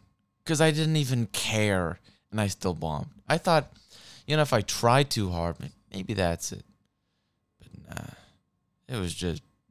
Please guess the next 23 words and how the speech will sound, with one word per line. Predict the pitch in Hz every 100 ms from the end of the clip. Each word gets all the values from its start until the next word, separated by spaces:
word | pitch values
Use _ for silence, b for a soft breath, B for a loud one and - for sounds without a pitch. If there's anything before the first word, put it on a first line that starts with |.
| -
bad. | 92 90 87 - - _ _ _ _ _ _ -
Nobody | 104 101 92 90
there. | 92 92 90 87
People | - 110 98
in |
the | 87
back | 82 82 -
are | 107 -
talking. | 107 98 101 90 87
It's | -
like | -
a | -
politically | - - 110 101 - 95
correct | - 92 85 73 - -
Boston. | 110 104 101 - 101 95 87 b b b b
Fucking | - 156 113 82
sucks. | - - - - - - - - B B B B
You | - 131
gotta | 117 107 95
yell. | 92 104 101 95 87 -
I | 107
mean, | 107 98 90
fucking | - 117 113 - 110 101 95